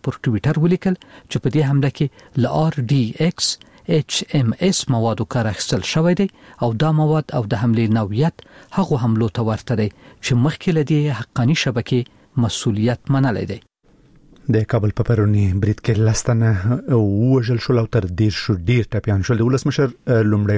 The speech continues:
Speaker 2: مرستیال امرالله صالح په دې برید کې برسېرن، اه، ټپي شوی دی. پرون د خوست قومي مخورو، دیني عالمانو او د ولایتي شورا غړو د یوې غونډې له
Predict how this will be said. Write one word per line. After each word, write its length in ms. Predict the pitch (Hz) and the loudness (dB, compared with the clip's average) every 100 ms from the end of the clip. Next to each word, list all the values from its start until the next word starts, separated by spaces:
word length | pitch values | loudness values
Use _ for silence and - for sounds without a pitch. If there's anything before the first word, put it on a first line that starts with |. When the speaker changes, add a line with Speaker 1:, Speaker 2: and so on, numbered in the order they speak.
| 98 | 0
Speaker 2:
مرستیال 380 | 98 - 101 113 - 120 | 0 0 2 2 0 0
امرالله 400 | 107 101 95 95 - | 2 2 2 0 -2
صالح 320 | 104 92 110 | -4 0 0
په 160 | - 120 | 0 0
دې 80 | 117 | 0
برید 200 | 117 120 - | 0 -2 -2
کې 100 | 117 - 117 95 90 | -4 0 -2 0 0
برسېرن، 640 | 95 - 104 92 92 95 - 135 | -2 0 2 2 4 2 0 0
اه، 100 | 101 104 | 2 2
ټپي 180 | - - | 0 0
شوی 240 | 95 92 98 | 2 2 2
دی. 100 | 113 107 - _ _ _ - - - - - - | 0 -2 -10 _ _ _ -20 -20 -18 -16 -16 -4
پرون 200 | 170 190 | 0 2
د 120 | 175 - | 2 2
خوست 340 | 185 170 - 175 - | 0 0 -4 -6 -2
قومي 380 | 139 127 135 135 | 0 2 2 2
مخورو، 400 | 127 123 113 120 107 | 0 0 2 2 2
دیني 180 | 110 107 | 2 2
عالمانو 340 | 101 101 101 101 | 2 2 2 2
او 60 | |
د 140 | 98 98 | 2 2
ولایتي 300 | 95 92 117 | 2 0 -2
شورا 200 | 107 101 90 | 0 2 2
غړو 260 | 87 117 | 2 2
د 80 | 104 | 2
یوې 340 | 104 104 98 | 2 2 2
غونډې 200 | 107 135 | 2 0
له 80 | 98 | 0